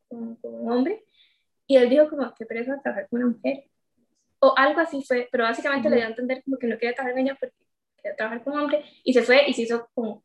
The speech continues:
Speaker 1: en pareja con un amigo, y la dejó a ella, y ella se tuvo que ir y se hizo, como,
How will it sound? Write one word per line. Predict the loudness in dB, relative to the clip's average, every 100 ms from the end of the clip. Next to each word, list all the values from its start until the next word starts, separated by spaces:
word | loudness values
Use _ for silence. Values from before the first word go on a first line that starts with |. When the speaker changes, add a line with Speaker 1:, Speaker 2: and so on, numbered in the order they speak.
| -4
Speaker 1:
en | -2 2
pareja | 2 2
con | -4
un | -2
amigo, | 0 0 -2 -12 _ _ _
y | 0
la | 2
dejó | 4 4
a | 4
ella, | 4
y | 4
ella | 2
se | -2
tuvo | -10 -4
que | -2
ir | -2
y |
se | -4 -8
hizo, | -12 -14 -16 _
como, | -6 -6